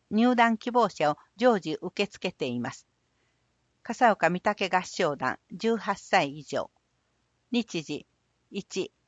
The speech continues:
毎週土曜日十四時から十七時。二、毎週火曜日十九時から二十一時。場所、一、第一、第三、第五土曜日は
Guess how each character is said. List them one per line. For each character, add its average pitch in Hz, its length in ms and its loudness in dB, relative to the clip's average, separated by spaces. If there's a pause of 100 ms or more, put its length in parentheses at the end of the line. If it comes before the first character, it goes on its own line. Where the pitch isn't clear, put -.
毎 233 240 2
週 226 240 -2
土 214 160 2
曜 220 180 4
日 156 260 -8
十 262 200 -4
四 202 140 2
時 - 100 -18
か 151 140 0
ら 147 160 -2
十 196 240 -4
七 - 280 -10
時。 127 200 -10 (400)
二、 196 260 -2
毎 214 240 0
週 214 240 -6
火 214 200 -4
曜 214 200 2
日 147 240 -10 (140)
十 247 240 2
九 262 140 -8
時 226 120 -6
か 151 160 -2
ら 147 120 0
二 208 180 0
十 151 200 -6
一 151 300 -10
時。 - 180 -14 (600)
場 180 100 6
所、 - 320 0 (580)
一、 - 360 -10 (100)
第 233 280 4
一、 214 340 -8
第 208 240 0
三、 202 400 0
第 208 340 0
五 196 280 2 (100)
土 190 160 4
曜 240 220 4
日 151 120 -8
は 143 180 2